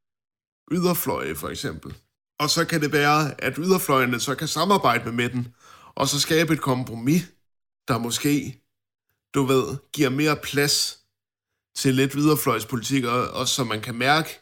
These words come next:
at ens regering rent faktisk sidder til venstre eller højre. Det, øh, det kunne jeg godt tænke mig. Fordi lige nu, <laughs> ja, så der siger vi, at vi har en rød regering, men altså,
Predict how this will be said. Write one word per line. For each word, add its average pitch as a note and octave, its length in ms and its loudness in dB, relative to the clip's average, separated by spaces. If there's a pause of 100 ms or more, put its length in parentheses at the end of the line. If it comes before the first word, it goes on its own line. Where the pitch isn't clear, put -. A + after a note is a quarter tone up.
(640)
at B2 160 -2
ens C#3 260 0
regering B2 380 -2
rent C3 160 -4
faktisk B2+ 280 -4
sidder G#2+ 180 -2
til A2 160 -6
venstre A#2 400 -2
eller F2+ 140 -2
højre. G#2+ 380 -2 (760)
Det, D#3+ 320 6
øh, A2+ 280 0 (140)
det F#3 100 2
kunne D3+ 160 4
jeg B2+ 100 6
godt A2 180 0
tænke A2 220 -6
mig. G#2+ 120 -2 (1080)
Fordi C#3+ 260 4
lige F3 200 4
nu, D#3+ 260 6 (280)
<laughs> D#3 120 0 (600)
ja, C#3 260 2
så C#3 280 0
der D3+ 140 2
siger E3+ 340 4
vi, C#3+ 160 4
at - 180 -2
vi B2 60 0
har B2 220 2
en A#2 220 -2
rød F2+ 340 -2
regering, A#2 540 0
men F2 280 -6 (200)
altså, G#2 280 -6